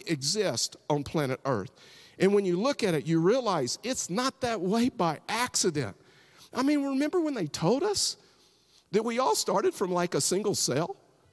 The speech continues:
And that at the origin of the species, a natural selection, and it was just really simple. We just started from a s-, a,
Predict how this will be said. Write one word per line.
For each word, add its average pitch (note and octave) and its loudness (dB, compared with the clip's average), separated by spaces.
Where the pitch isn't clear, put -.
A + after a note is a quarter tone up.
And F3+ 2
that G3+ 4
at F3+ 2
the E3+ 2
origin A#3+ 0
of E3+ 0
the B2 0
species, G#3 -2
a C3 0
natural A#3 0
selection, F#3 0
and F#3+ 2
it - 6
was G3 2
just G#3 0
really C4 2
simple. G#3 0
We G#3 -2
just G#3+ -2
started A3 0
from E3+ 2
a C#3 4
s-, - -2
a, C#3+ 2